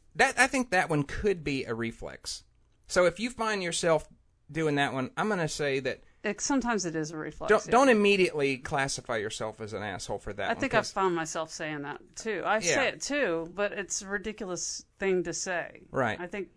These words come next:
Speaker 2: I think probably everybody says it.
Speaker 1: That it is.
Speaker 2: But, uh, um, we're saying, like, uh,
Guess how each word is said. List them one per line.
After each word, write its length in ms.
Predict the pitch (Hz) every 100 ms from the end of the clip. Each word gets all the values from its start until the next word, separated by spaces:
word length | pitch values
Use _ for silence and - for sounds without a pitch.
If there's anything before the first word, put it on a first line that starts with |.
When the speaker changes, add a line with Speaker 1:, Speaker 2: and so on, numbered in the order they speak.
| - -
Speaker 2:
I 140 | 196
think 280 | 247 233 190
probably 300 | - 233 165
everybody 440 | 175 196 151 143
says 300 | 143 - -
it. 120 | 110 -
Speaker 1:
That 220 | 139 135
it 100 | 117
is. 380 | 85 85 - - _ _ - _ _ - _ _ _ _ _ _ _ _ _ _ _ _ _ _ 185
Speaker 2:
But, 480 | 190 165 151 -
uh, 420 | 175 151 143 143 - _ _ _ _ _ _ _ _ _ _ _ _ _ _ _ _ _ _ _ _ _ -
um, 480 | 185 175 160 147 151 _ _ _ _ _ -
we're 240 | 202 208
saying, 400 | - 220 196 185
like, 280 | 170 165 165
uh, 340 | 160 151 151